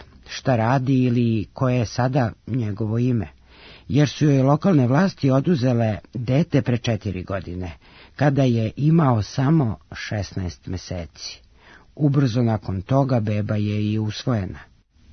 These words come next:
„Oduzeli su mi život”, kaže skrhana majka. „Od kada ga nema i ja sam otišla sa njim.”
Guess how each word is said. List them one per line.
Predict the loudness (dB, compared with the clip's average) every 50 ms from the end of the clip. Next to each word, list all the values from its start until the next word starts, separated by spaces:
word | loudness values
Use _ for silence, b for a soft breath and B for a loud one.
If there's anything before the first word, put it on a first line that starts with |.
| -20 -20 -20 -20 -20 -20 -16 _ 2
„Oduzeli | 4 4 4 4 4 2 2 0 0 0 0 -2
su | -2 -2 0
mi | 2 2 0
život”, | 0 0 0 0 0 0 -4 -6 -8 -14 -18 -18 -10 _
kaže | -2 0 0 0 0 -2 -4
skrhana | -6 -8 -14 -12 -8 -6 -6 -6 -6 -6 -6 -6 -4 -2 -2
majka. | -2 -2 -2 -2 -4 -4 -6 -10 _ -20 -20 -20 -20 -20 _ _ _ _ B B B B B B B B B B -4
„Od | 0 2 2 2 0 -2 -2
kada | 0 0 2 2 0
ga | 0 0 0
nema | 2 2 4 4 4 4 4 4 4 2 2
i | 2 2 2
ja | 2 2 0 0
sam | -2 -4 -4 -4
otišla | -4 -4 -6 -8 -10 -8 -10 -10
sa | -6 -4 -4
njim.” | -4 -2 -4 -6 -8